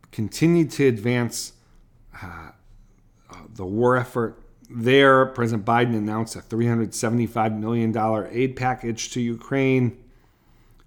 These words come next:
uh, and, uh, Zelensky was there to rally support. Uh,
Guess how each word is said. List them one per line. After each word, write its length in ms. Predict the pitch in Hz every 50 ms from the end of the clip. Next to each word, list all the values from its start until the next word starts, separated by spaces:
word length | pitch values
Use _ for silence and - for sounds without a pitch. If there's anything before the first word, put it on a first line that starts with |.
| _ _ -
uh, 240 | 117 101 95 - - - _
and, 460 | 110 101 98 95 92 95 95 92 - - _ _ _ _ _ _ _ _ _ _ _ _ _ _ -
uh, 220 | - 101 - - - - -
Zelensky 580 | 110 98 101 92 101 113 113 110 - - 104 95
was 200 | 98 92 90 101
there 260 | 104 101 107 107 101
to 180 | - - - 87
rally 560 | 90 101 107 113 113 117 117 113 110 113 - - - -
support. 760 | - - - 104 - - 127 131 135 127 127 131 - - _ _ _ _ _ _ _ _ _ _ _ _ _ -
Uh, 200 | 113 104 104 -